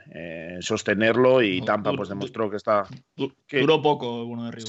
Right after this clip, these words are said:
Speaker 1: Sí, y Tampa demostró que está un paso por encima.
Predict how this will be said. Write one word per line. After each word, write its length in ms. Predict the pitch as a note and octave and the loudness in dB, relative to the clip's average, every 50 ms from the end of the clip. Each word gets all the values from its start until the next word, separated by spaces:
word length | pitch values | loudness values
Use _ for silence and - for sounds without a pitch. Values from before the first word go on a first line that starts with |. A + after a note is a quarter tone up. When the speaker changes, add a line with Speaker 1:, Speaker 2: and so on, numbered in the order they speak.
| G#2+ - | -8 -2
Speaker 1:
Sí, 560 | C#3 C#3 C3+ C3+ C3 B2 A#2+ A2+ A2 A2 - - | 0 2 4 4 4 4 2 0 -2 -6 -10 -6
y 360 | C3+ C3 B2 A#2+ A#2+ A#2 A#2 | -4 -2 0 2 0 0 2
Tampa 340 | - C3 B2+ A#2+ B2 B2 B2 | 2 0 2 2 2 2 2
demostró 320 | A#2+ A#2+ B2 A#2 B2+ B2+ | 2 0 -2 -4 -4 -4
que 60 | B2 | -4
está 580 | A#2 - A#2+ A#2 A#2 A#2+ A#2 A#2 A#2 A#2 A#2 A#2 | -2 0 0 2 2 2 2 2 0 0 0 -2
un 60 | A#2 A2+ | -4 -4
paso 220 | A#2+ A#2+ A#2 A2+ | -6 -6 -6 -8
por 100 | G#2+ A#2 | -8 -8
encima. 380 | A#2 A2+ - C#3 C#3+ E3+ F#3+ | -10 -8 -8 -8 -6 -6 -6